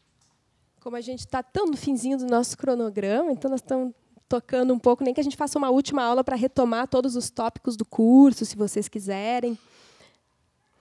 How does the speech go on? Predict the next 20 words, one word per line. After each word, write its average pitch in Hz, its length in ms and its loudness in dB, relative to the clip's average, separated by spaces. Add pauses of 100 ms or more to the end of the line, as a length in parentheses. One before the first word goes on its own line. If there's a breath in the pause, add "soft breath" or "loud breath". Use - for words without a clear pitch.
(440 soft breath)
A 320 100 2
preguiça 294 720 0 (720)
é 269 300 -2 (280)
sintoma. 202 1000 -2 (1700)
Isso 381 640 4 (160)
é 285 120 0
o 294 60 4
mais 302 300 0
importante. 285 560 0
O - 20 -14
que - 80 -8
que - 100 -20
quer 480 180 0
dizer 254 540 2 (500)
isso? 208 440 -6 (320 soft breath)
A 349 80 -4
preguiça 311 720 4
não 302 160 4
é 427 100 0
simplesmente 302 1200 2